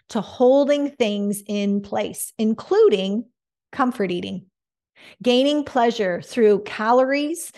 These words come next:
that hit the dopamine reward pathway. It gives glycemic index, which is a quick way to self-medicate. It gives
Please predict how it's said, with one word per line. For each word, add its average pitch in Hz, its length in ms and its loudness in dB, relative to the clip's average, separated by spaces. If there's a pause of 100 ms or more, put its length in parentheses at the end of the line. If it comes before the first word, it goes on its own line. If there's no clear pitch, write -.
(160)
that 233 140 2
hit 277 260 0
the 294 80 2
dopamine 233 640 0
reward 190 440 -2
pathway. 240 640 -2
It 208 180 0
gives 185 280 -4
glycemic 180 640 -4
index, 240 560 0
which 202 160 -4
is 196 140 -2
a 185 80 0
quick 311 480 -4
way 214 420 0 (280)
to 208 260 2
self-medicate. 208 1080 -2 (220)
It 214 80 2
gives 214 300 0